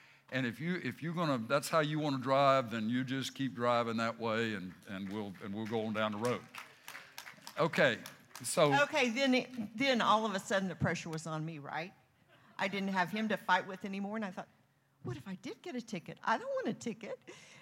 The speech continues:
Speaker 2: And so all of a sudden, I became so much more responsible in my driving than I ever had
Speaker 1: It
Speaker 2: been
Speaker 1: was
Speaker 2: before.
Speaker 1: very cool. Now, it was very cool. She pulled back on the speedometer. She, she, yeah, it was just
Speaker 2: And then the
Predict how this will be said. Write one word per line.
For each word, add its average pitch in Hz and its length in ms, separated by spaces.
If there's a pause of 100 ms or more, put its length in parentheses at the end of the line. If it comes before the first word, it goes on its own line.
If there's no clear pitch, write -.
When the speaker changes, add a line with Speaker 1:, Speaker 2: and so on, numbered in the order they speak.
(140)
Speaker 2:
And 320 140
so 330 180
all 320 260
of 359 80
a 370 160
sudden, 285 360
I 269 120
became 262 420
so 370 320 (140)
much - 180
more 311 200
responsible 202 840
in 202 100
my 180 120
driving 185 520
than 190 160
I 196 180 (180)
ever 427 320
had 196 160
Speaker 1:
It 175 80
Speaker 2:
been 180 120
Speaker 1:
was 165 80
Speaker 2:
before. 165 240
Speaker 1:
very 170 200
cool. 156 540
Now, 135 220
it 151 160
was 143 140
very 156 300
cool. 147 300 (180)
She 180 260 (100)
pulled 180 400
back 170 440
on 151 200
the 139 80
speedometer. 156 720 (420)
She, 147 440
she, 127 420 (640)
yeah, 170 360 (200)
it 165 160
was 175 280
just 185 260
Speaker 2:
And 320 240
then 381 400
the 240 160